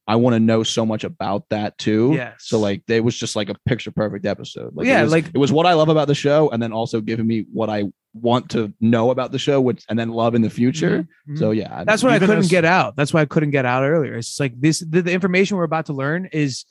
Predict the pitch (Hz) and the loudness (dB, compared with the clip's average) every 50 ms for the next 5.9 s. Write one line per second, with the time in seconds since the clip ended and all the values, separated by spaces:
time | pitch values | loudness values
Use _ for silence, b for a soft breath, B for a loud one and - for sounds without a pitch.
0 | _ _ _ _ _ _ - 208 170 - - 214 - - 220 233 233 240 247 240 | _ _ _ _ _ _ -6 -6 -2 0 0 0 2 2 0 0 2 2 0 0
1 | 226 226 214 - - 185 196 208 - - 247 240 240 240 202 226 214 180 190 220 | 0 0 -2 -4 -4 -2 -2 -2 0 0 -2 -2 -2 -4 -4 -4 -6 -2 0 2
2 | - - 123 104 - _ _ - - - - - 311 339 285 - - - - - | 2 2 0 -4 -8 _ _ -20 -20 -4 0 2 2 2 2 -2 -8 -18 -20 -4
3 | _ 202 180 147 143 131 131 156 226 208 135 117 101 139 131 156 170 190 190 147 | _ 0 0 0 -2 -4 0 2 2 2 2 -2 -4 -2 -2 0 2 2 2 2
4 | 151 170 175 170 175 185 185 185 180 180 170 147 226 220 180 185 190 202 220 226 | 0 0 2 2 2 4 2 2 2 0 -2 -2 -2 -2 0 0 0 2 0 0
5 | 226 233 208 196 185 185 156 147 151 156 160 143 131 127 123 104 - | -2 -4 -6 -6 -6 -6 -6 -4 -4 -4 -2 -2 -2 -2 -4 -4 -8